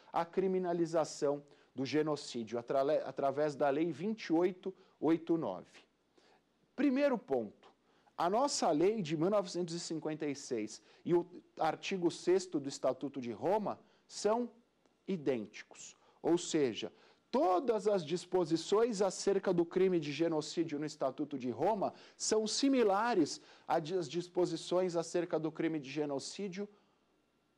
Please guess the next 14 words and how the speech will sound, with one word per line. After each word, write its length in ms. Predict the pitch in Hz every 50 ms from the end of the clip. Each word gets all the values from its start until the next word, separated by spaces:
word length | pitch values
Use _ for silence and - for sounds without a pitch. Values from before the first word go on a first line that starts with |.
| _ _ -
no 460 | 127 147 160 175 185 190 180 190 - - _ _ _ _ _ _ _ _ _ _ _ _ _ _ _ _ _ _ _ _ _ _ _ _ _ _ _ _ _ _ _ _ _
regramento 720 | - 151 165 156 160 151 143 135 135 131 135 131 - 139
interno. 520 | 135 131 110 - 98 90 78 - - - _ _ _ _ _ - - _ _ _
Em 120 | 185 202 233
segundo 500 | - - - 202 175 233 277 277 247 226
lugar, 520 | 190 151 123 123 135 262 269 147 - - _ _ _ _ _ _ _ _ _ _ _ _ _ _ _ _
o 100 | - 143
crime 300 | 139 - 185 190 202 196
de 180 | 160 143 170 175
genocídio 1040 | 135 139 185 214 240 254 240 196 - - - - - 185 202 170 139 - 117 - - - - - _ _
na 120 | - 135 156
legislação 800 | 160 160 139 135 147 123 143 139 135 123 - - - 151 160
interna 520 | 165 147 123 - 139 131 127 127 131 127 117
brasileira 800 | 113 117 120 117 113 107 110 104 101 110 139 165 165 143 104